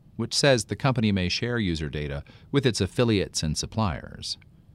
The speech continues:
Equipment makers say farmers want the data support.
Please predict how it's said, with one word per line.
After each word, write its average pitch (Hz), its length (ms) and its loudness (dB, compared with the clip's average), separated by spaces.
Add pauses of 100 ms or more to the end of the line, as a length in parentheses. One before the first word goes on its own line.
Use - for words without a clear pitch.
(140)
Equipment 165 400 2
makers 101 340 4
say 151 200 4
farmers 85 440 2
want 123 340 0
the - 80 -6
data 73 220 -6
support. - 580 -8